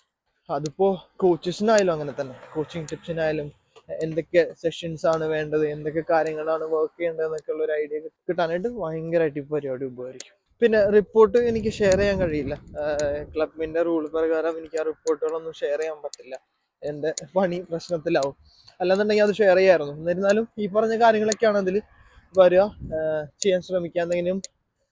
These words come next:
ഡൗട്ടുകളൊക്കെ ഉണ്ടെങ്കിൽ ചോദിച്ചു കഴിഞ്ഞാൽ, അറിയുന്ന കാര്യങ്ങളാണെങ്കിൽ ഞാൻ തീർച്ചയായിട്ടും പറഞ്ഞുതരാം, ഹെൽപ്പ് ചെയ്യാം. ഓക്കെ, എന്തായാലും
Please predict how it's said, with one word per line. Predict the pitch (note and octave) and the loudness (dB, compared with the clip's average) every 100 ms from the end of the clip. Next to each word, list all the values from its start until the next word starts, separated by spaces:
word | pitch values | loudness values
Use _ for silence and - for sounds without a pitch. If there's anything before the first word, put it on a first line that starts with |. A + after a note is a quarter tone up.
| _ _ F3+ | _ _ 0
ഡൗട്ടുകളൊക്കെ | F3 F#3 F#3 F#3 | 0 2 0 -2
ഉണ്ടെങ്കിൽ | F#3 F3+ F3+ | -4 -4 -4
ചോദിച്ചു | F#3+ F3 - | -2 -4 -4
കഴിഞ്ഞാൽ, | E3+ E3 D#3+ F3 F3 | -6 -4 -6 -8 -10
അറിയുന്ന | D#3 D#3+ D#3+ E3+ | -8 -6 -6 -6
കാര്യങ്ങളാണെങ്കിൽ | E3+ E3 D#3 D3+ D3+ D3 E3+ - _ | -4 -4 -4 -4 -6 -8 -16 -18 _
ഞാൻ | D#3 D3+ | -14 -8
തീർച്ചയായിട്ടും | D#3+ D#3 D3 - D3 | -8 -4 -6 -6 -8
പറഞ്ഞുതരാം, | D3 C#3+ C#3 C3+ _ _ _ _ _ | -8 -6 -8 -10 _ _ _ _ _
ഹെൽപ്പ് | D#3 C#3+ - | -6 -4 -2
ചെയ്യാം. | C3+ A#2+ B2+ - D3+ C#3+ | -2 -4 -12 -20 -12 -10
ഓക്കെ, | - E3+ - - - _ _ _ | -2 -2 -2 -18 -20 _ _ _
എന്തായാലും | F#3 F#3 G3 G3+ | -4 2 2 2